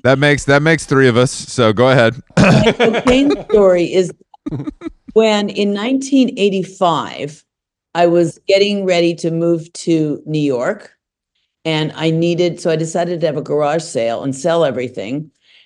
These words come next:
Speaker 2: um, and, and, um, to, well, to get rid of it.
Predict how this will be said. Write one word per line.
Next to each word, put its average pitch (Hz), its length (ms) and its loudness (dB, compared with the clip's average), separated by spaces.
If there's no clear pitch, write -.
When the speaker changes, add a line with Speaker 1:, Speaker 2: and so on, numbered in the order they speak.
Speaker 2:
um, 135 400 -4
and, 131 400 -6
and, 151 500 -4
um, 147 760 -6
to, 208 100 0
well, 175 280 0
to 185 120 -2
get 175 260 0
rid 277 160 0
of 196 140 0
it. 131 260 -8